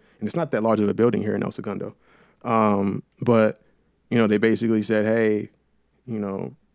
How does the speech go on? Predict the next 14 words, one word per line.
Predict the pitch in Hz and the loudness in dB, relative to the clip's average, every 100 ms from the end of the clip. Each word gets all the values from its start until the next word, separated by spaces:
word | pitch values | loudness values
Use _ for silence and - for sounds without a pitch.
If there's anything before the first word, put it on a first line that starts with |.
| _ _ _ _ _ _ - | _ _ _ _ _ _ -6
uh, | 110 101 - - 71 - _ _ _ _ _ _ | -2 -2 -4 -6 -8 -12 _ _ _ _ _ _
we're | 113 | 0
gonna | 120 113 | 4 4
be | 107 | 6
renovating | 113 110 107 104 | 4 6 4 2
the | |
property." | - 151 147 151 143 143 143 139 135 _ - | 4 4 6 4 4 4 2 0 -4 _ -12
The | - | 0
place | 151 135 107 | 2 4 4
used | 139 | 2
to | 127 | 4
have | 123 | 4
a | 104 | 4
pool. | - 156 147 110 107 | 6 6 6 4 -2